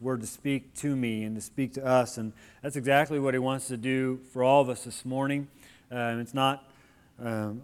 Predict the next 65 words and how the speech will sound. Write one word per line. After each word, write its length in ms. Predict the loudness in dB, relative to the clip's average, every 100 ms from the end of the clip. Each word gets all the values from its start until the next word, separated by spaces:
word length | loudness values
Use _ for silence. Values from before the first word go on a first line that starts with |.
| -6
I 60 |
know 180 | 0 2
we 100 | 2
understand 300 | 0 0 -2
this, 60 | -2
but 100 | -4
it's 100 | -2
not 200 | -2 0
Pastor 320 | 0 0 -2
Mike 280 | -2 0 -2
speaking 400 | -4 -6 -6 -6
to 100 | -4
you. 220 | 0 0
It's, 100 | 0
I 140 | 2 4
don't 120 | 4
have 120 | 0
the 80 | -2
wisdom 480 | 0 0 0 -4 -4
that 80 | -4
God 320 | 2 2 2
wants 200 | -4 -8
to 80 | -6
give 180 | -4
to 100 | -2
us 140 | -4 -4
this 180 | -12 -8
morning, 380 | -6 -4 -6 -8 -18 -20 _
um, 160 | -6 0
but 100 | 2
we 100 | 4
do 120 | 4
have 240 | 6 6 6
it 60 |
in 120 | 0
His 160 | -2 -4
Word. 400 | 4 6 6 4
And 140 | -4
so 280 | -6 -4 -4 -6 -20 -20 -20 -10
if 120 | 4
you 100 | 10
have 160 | 10 10
a, 160 | 4 0
you, 160 | -2 -2 2
uh, 200 | 6 6
your 200 | 4 6
Bible 360 | 8 8 8
with 240 | 4 2 4
you, 120 | 6
or 140 | 8
if 100 | 6
you 80 | 2
have 120 | 0
a 40 | 0
tablet 520 | 0 2 4 4 4
or 160 | 4
whatever 280 | 4 2 2
you're 140 | 2 2
using 400 | 2 0 -2 -4
to 80 |
read 240 | -2 0 0
the 80 | 2
Word 220 | 2 2
of 80 | 2
God, 400 | 4 6 6